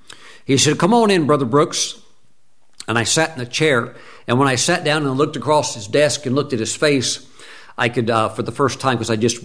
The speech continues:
had walked in, I could see that he was troubled about something. And, uh,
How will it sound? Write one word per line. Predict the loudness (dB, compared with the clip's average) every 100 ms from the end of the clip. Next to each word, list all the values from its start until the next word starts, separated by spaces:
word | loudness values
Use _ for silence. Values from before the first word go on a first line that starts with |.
| -10
had | -6 -2
walked | -2 0
in, | -2 -2 -8 -18 -16 -6
I | -2
could | -2 0
see | 2 2
that | 2
he | 0
was | -2 -2
troubled | -2 -2 0 -2
about | -2 -2 -2
something. | -2 -2 -4 -12 -12 -20 -20 -20 -20 -20 -20 -20 -20 -20 -6
And, | 0 2 2 4
uh, | 4 4 4 2 -2